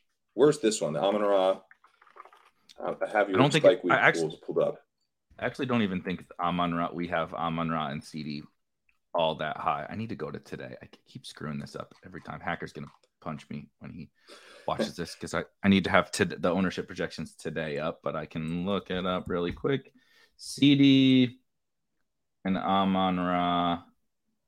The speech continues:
Speaker 1: 'Cause you hear about that
Speaker 2: Uh,
Speaker 1: one all the
Speaker 2: twelve.
Speaker 1: time is, like, twelve percent.
Speaker 2: Twelve percent.
Speaker 1: Okay. Yeah. I'm not worried about that.
Speaker 2: No.
Speaker 1: I'm, and, and, but you'll hear, like, "Oh, that's a chalk. That's chalk, dude. That's a chalk stack." <laughs> I, I, it isn't.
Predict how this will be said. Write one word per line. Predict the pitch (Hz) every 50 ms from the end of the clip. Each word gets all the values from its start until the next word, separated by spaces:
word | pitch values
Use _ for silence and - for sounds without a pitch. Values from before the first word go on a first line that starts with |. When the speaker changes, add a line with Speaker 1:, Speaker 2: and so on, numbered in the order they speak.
| _ _ _ _ _ _ _ _ _ _ _ _ _ _ _ _ _ -
Speaker 1:
'Cause | - 127 117
you | 120 -
hear | - 392 381
about | - 113 101 90 -
that | 110 107
Speaker 2:
Uh, | 107
Speaker 1:
one | 104
all | 104 - 294
the | 143
Speaker 2:
twelve. | 135 117 110 110
Speaker 1:
time | 98 92 92
is, | 85 87
like, | 95 90 82 - - _ _ _ _ _ _ -
twelve | - - - 117 117
percent. | 139 131 - - - 76
Speaker 2:
Twelve | - 90 85 - -
percent. | -
Speaker 1:
Okay. | 76 - - - _ _ _ _ _ _ _ _ _ _ _ _ -
Yeah. | 90 85 78 71 - - _ _ -
I'm | 135 156 170
not | 175 180 180 151
worried | 147 156 160 143
about | - - 143 143 -
that. | - - - - - _ _ _ _ _ _ _ _ -
Speaker 2:
No. | 117 127 98 - - - _ -
Speaker 1:
I'm, | - 123 127 - - _ -
and, | 110 110 107
and, | 151 151 139 151 143 131
but | 113 139 - 139
you'll | 160 143
hear, | - 165 220 190
like, | 120 101 98 95 92
"Oh, | 117 139 120 101
that's | 104 117 - -
a | 76
chalk. | - 113 101 95 90 - -
That's | - 113 107 - -
chalk, | - 101 82 78 73 -
dude. | 78 76 76 73 - _ _ _ _ _
That's | - 101 101 87
a |
chalk | - - 101 90 85 -
stack." | - - 82 78 73 71 - - _ _ _ _ _ _ _ _ _
<laughs> | _ _ _ _ _ _ _ _ -
I, | - - - - - - - 117
I, | 113 143
it | - - 135 127
isn't. | 127 135 127 107 85 -